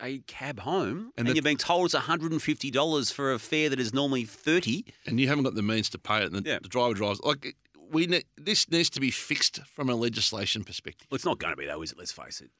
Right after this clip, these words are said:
Speaker 2: It, oh, it can be. It should be,
Speaker 1: Oh,
Speaker 2: because
Speaker 1: but
Speaker 2: this
Speaker 1: I, hey, hey, I bet they don't.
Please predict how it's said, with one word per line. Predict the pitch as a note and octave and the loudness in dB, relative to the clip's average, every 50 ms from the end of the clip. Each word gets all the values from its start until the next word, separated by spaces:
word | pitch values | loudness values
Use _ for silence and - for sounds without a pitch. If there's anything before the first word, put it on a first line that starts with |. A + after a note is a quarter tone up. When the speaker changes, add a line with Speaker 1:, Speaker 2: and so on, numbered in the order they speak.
| _ - | _ -4
Speaker 2:
It, | - F3+ - - | -4 -4 0 0
oh, | A#3 G#3 - | 0 0 0
it | - A#2 - - - | -2 -6 -6 -6 -4
can | - D3 D#3+ G#3 A3 | 0 2 2 4 4
be. | C#3+ G#2+ F#2+ F#2+ - | 2 2 0 0 -2
It | F2 - | -2 0
should | - - - F#3 F3 - | 2 4 4 4 2 2
be, | C3 G#2+ | 0 0
Speaker 1:
Oh, | |
Speaker 2:
because | F#2+ A2+ - - D3 | 0 0 0 2 4
Speaker 1:
but | D#3+ G3 | 4 4
Speaker 2:
this | - - | 4 4
Speaker 1:
I, | G3+ | 4
hey, | D#3 A2 | 2 2
hey, | - F3+ E3+ - | 0 -2 0 0
I | E3+ E3+ | 0 -2
bet | - - F#3 F#3 - | -2 -2 -4 -4 -2
they | - F3 F3 | -2 -2 -2
don't. | - - F3+ F#3 F#3+ D3 - - | -2 -2 0 0 0 0 0 -4